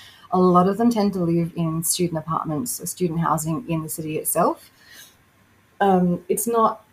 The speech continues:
compulsory. So Uni S A hasn't got any kind of, um, university-owned accommodation, but we do help students a lot in finding somewhere to live, be that student housing, be that private rentals, you know, whatever happens to be. There's lots of help available.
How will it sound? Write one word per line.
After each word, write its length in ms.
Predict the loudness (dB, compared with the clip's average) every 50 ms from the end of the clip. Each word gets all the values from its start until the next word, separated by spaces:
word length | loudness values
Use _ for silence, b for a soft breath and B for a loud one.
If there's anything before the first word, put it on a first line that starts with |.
| _ _
compulsory. 580 | -4 -2 0 2 2 2 2 2 0 -2 -4 -4
So 80 | -4 -6 -6 -4
Uni 220 | -2 0 0 0
S 80 | 0 0
A 60 | 0
hasn't 300 | 0 2 2 0 0 0
got 140 | 0 0 0 0
any 200 | 0 0 0 0
kind 160 | -2 -2 -2
of, 220 | -2 -4 -6 -8 -8
um, 240 | -6 -6 -4 -4 -2
university-owned 760 | -2 -2 0 -2 -4 -4 -4 -6 -2 2 2 2 2 0
accommodation, 600 | -2 -2 -2 -2 0 0 0 0 -2 0 0 0 0
but 80 | 0
we 120 | -2 -4 -6
do 220 | -6 -8 -8 -8
help 400 | -8 -6 -4 -2 -2 -2 -2 -6
students 380 | -12 -12 -10 -8 -10 -10 -10 -10
a 40 | -6
lot 200 | -4 -2 -2 -2
in 80 | -4
finding 400 | -4 -2 -2 0 0 0 -2 -2
somewhere 300 | -2 -2 0 0 0 0
to 60 | 0 -2
live, 220 | -2 -2 -4 -6 -8 _ b b b b b b _
be 160 | -2 0 2
that 220 | 2 2 2 0 0
student 340 | -2 -2 -4 -4 -2 -2
housing, 480 | 0 0 0 -2 -2 -4 -4 -4 -4 -4
be 160 | -4 -4 -4 -2
that 220 | -2 -4 -4 -2
private 240 | -4 -4 -4 -4 -4
rentals, 640 | -4 -4 -4 -6 -6 -6 -6 -6 -4 -6 -6 -6 -8
you 80 | -8 -8
know, 80 | -6
whatever 240 | -4 -4 -6 -4 -4
happens 340 | -6 -6 -6 -6 -8 -8 -8
to 100 | -8 -6
be. 180 | -4 -4 -2
There's 140 | -2 -2 -2
lots 160 | -2 -2 -2
of 80 | -4 -8
help 200 | -8 -8 -8 -8
available. 560 | -6 -6 -4 -4 -4 -4 -2 -2 -2 -2 -4